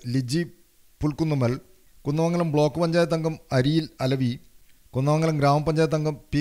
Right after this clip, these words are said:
കൗലത്ത്, സംസ്ഥാന ആർക്കൈവ്സ് വകുപ്പ് ഡയറക്ടർ രജികുമാർ ജെ, ഉന്നത വിദ്യാഭ്യാസം, ടൂറിസം, മ്യൂസിയം, പുരാവസ്തു, പുരാരേഖ വകുപ്പ് അഡീഷണൽ ചീഫ് സെക്രട്ടറി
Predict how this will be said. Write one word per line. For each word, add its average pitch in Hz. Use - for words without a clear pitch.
കൗലത്ത്, 135
സംസ്ഥാന 143
ആർക്കൈവ്സ് 151
വകുപ്പ് 156
ഡയറക്ടർ 147
രജികുമാർ 147
ജെ, 120
ഉന്നത 143
വിദ്യാഭ്യാസം, 156
ടൂറിസം, 147
മ്യൂസിയം, 143
പുരാവസ്തു, 143
പുരാരേഖ 147
വകുപ്പ് 151
അഡീഷണൽ 143
ചീഫ് 147
സെക്രട്ടറി 143